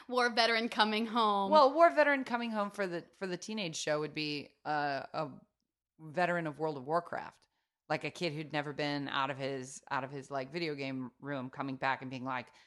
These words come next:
Speaker 2: "The things I've seen in Azeroth," or I don't even, I've never played that <laughs> fucking game.
Speaker 1: <laughs>
Speaker 2: Uh, which is funny 'cause I'm a big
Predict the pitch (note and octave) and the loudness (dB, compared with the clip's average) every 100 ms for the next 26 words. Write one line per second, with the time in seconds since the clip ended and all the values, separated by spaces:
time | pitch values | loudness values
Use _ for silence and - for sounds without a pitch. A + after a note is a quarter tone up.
0 | _ - - D#3 D#3 D#3+ D3 C#3 C#3+ - | _ -14 -12 -6 -2 -2 -2 -2 -2 -6
1 | - E3 E3 D3 C#3 C#3 C3 A#2 - C3+ | -4 -2 -2 -2 -4 -6 -8 -8 -2 2
2 | D3+ D3 C#3+ C#3 B2+ B2 C3+ C3+ A2+ E3+ | 2 2 -2 0 -2 -4 -8 -10 -4 -2
3 | E3+ C#3+ C3+ A#2 D3 D3+ C#3+ B2+ - - | -2 -4 -6 -8 -8 -8 -8 -12 -18 -10
4 | D3+ - F#3+ - G3+ - G#4 A4 F4+ E4 | -10 -6 -8 -6 -2 2 4 4 4 2
5 | C#4+ D4 - _ D#3 D#3 C#3 - G3 G#3+ | 0 -4 -14 _ -2 -2 -4 -8 -2 -2
6 | A#3 - A#3+ F3 F3+ E3+ D#3 - C#3+ - | -2 0 0 0 -2 -4 -6 -10 -10 -4
7 | E3+ D3+ | -4 -4